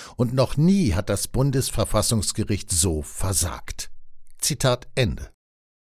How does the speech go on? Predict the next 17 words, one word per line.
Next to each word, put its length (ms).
Ich 260
teile 380
diese 320
Einschätzung. 760
Die 80
Bürger 420
befinden 540
sich 260
in 120
einem 280
teilweise 760
rechtsfreien 720
Raum, 540
der 180
durch 220
eine 240
Angstkampagne 1120